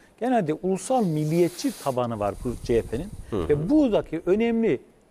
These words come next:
Speaker 1: e, köşe taşlarını, Baykal onları özellikle yıllar içerisinde o kadar toplayabilmiş, C H P'yi bir ulus partisi şey haline getirmeye çalışırken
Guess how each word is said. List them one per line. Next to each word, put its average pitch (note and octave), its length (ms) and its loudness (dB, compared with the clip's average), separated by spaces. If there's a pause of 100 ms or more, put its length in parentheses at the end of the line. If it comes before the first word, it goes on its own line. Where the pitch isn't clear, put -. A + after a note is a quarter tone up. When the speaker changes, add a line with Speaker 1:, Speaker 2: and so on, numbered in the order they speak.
(120)
Speaker 1:
e, B2 140 0
köşe F#3+ 340 0
taşlarını, C#3 640 -2
Baykal D#3 340 0
onları C#3+ 340 2
özellikle C3+ 520 0
yıllar A#2+ 380 0
içerisinde C3 400 -8
o A#2+ 60 -2
kadar A#2 240 -2 (400)
toplayabilmiş, A#2+ 680 -2
C B2 180 0
H A#2 40 0
P'yi A#2+ 300 -2
bir B2 120 0 (400)
ulus B2 280 -4
partisi A#2 520 -6
şey B2 140 -4
haline A#2 300 0
getirmeye A2+ 480 -4
çalışırken B2+ 680 -4